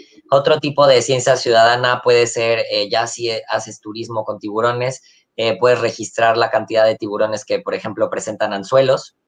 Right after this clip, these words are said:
o heridas de pesca. Está el famosísimo Foto I D, que, bueno, usualmente ponemos de ejemplo al tiburón ballena, pero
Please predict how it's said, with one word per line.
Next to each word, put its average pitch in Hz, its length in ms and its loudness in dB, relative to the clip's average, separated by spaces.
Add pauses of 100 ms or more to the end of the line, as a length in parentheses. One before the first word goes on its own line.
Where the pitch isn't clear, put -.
(280)
o 110 120 2
heridas 104 320 2
de 107 80 -2
pesca. 143 520 -2 (460)
Está 117 380 0
el 113 100 -2
famosísimo 107 640 -4
Foto 101 300 -4
I 101 100 -2
D, 165 240 -8 (220)
que, 110 100 -2
bueno, 101 420 -2
usualmente 104 500 -4
ponemos 104 340 -4
de 98 60 -6
ejemplo 110 260 -6
al 104 100 0
tiburón 101 360 -2
ballena, 156 480 0
pero 156 360 2